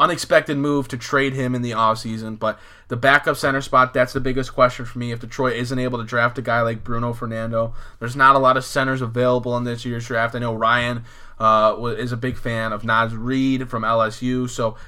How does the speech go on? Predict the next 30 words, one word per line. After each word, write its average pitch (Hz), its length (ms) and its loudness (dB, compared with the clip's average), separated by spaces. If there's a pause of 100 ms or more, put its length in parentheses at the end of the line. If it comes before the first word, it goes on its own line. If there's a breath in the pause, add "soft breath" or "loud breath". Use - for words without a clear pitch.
I 113 80 -4
mean, 117 140 -2
then 123 100 -2
maybe 135 180 0
that's 131 140 0
another 127 220 0
prospect 127 460 0
you 120 100 -4
throw 120 200 2
out 113 220 4
there. 113 220 2
But, 110 340 2 (720 soft breath)
eh, 131 220 2
you 135 60 2
know, 127 80 6
I 131 120 4
think 139 140 -2
that's 135 160 0
gonna 131 140 -2
probably 131 240 4
be 127 80 0
a 120 60 -2
spot 123 260 2
where 120 140 0
Detroit 113 320 -2
has 120 240 -6
to 131 60 -6
go 117 200 0
out 107 340 0
in, 107 380 -8